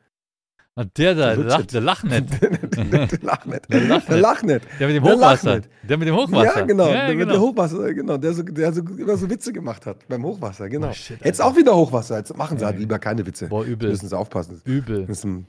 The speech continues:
Speaker 1: Ey, meine,
Speaker 2: der
Speaker 1: ich
Speaker 2: März
Speaker 1: bin in
Speaker 2: jetzt.
Speaker 1: Gedanken bei den Leuten, die jetzt gerade Hochwasser haben.
Speaker 2: Ja.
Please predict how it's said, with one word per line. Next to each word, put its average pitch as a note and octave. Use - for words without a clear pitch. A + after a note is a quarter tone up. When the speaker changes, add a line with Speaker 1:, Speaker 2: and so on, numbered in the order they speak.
Speaker 1:
Ey, B2+
meine, C#3+
Speaker 2:
der F#2
Speaker 1:
ich F#2
Speaker 2:
März G#2+
Speaker 1:
bin -
in -
Speaker 2:
jetzt. D#3
Speaker 1:
Gedanken D3+
bei B2+
den C3+
Leuten, C3
die A#2+
jetzt A#2+
gerade A2
Hochwasser G2+
haben. F2+
Speaker 2:
Ja. F#2